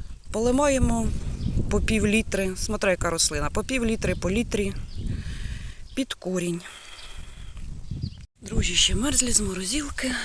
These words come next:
заливаємо водичкою. Так вони в мене на сонечко тут стоятиме. Тут таке, половина дня сонечко, половина холодок, якраз буде добре.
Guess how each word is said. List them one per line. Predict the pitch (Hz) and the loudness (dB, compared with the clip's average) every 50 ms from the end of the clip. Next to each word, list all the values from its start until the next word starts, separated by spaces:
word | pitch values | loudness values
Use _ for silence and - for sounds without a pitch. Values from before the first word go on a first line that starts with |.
| - - | -4 -2
заливаємо | - - 190 190 190 196 185 202 196 185 185 185 | -2 -2 -2 -2 -4 -4 -2 -2 -2 0 0 -2
водичкою. | 180 175 175 190 202 294 311 - - - - - 247 233 | -2 -4 -6 -6 -6 -4 -2 0 0 0 0 -2 -4 -4
Так | - - 214 - - | -4 -4 -4 -4 -2
вони | 185 190 | -2 0
в | 190 | 0
мене | 185 185 185 | 0 0 0
на | 180 180 | 0 0
сонечко | 180 - - 180 185 180 - - - - | 0 0 0 -2 -2 -4 -4 -4 -4 -6
тут | - - - | -8 -6 -4
стоятиме. | - - - - 214 240 320 330 - - 240 240 233 220 - - - - - - - - - - - - | -4 -2 -2 -2 -2 -4 -4 -6 -6 -6 -6 -6 -6 -6 -8 -12 -14 -16 -14 -12 -12 -12 -12 -12 -12 -12
Тут | - 165 - | -12 -8 -4
таке, | - 156 - 147 143 | -4 -2 -2 -2 -2
половина | - - 185 185 185 196 185 180 | 0 2 2 4 4 4 4 4
дня | 170 165 185 190 | 4 2 2 2
сонечко, | - 285 285 254 214 - - 170 | 2 2 2 2 2 2 0 0
половина | 165 - 175 175 175 185 180 170 | 0 0 0 0 2 2 2 0
холодок, | 165 - - - 208 226 - 311 - - | 0 -2 -2 0 0 0 0 -2 -2 -2
якраз | 175 175 - 180 180 170 - | 0 0 2 2 2 2 2
буде | 170 170 160 170 165 | 0 0 0 0 0
добре. | - 160 - - - 165 | 0 -2 -2 -2 -2 -2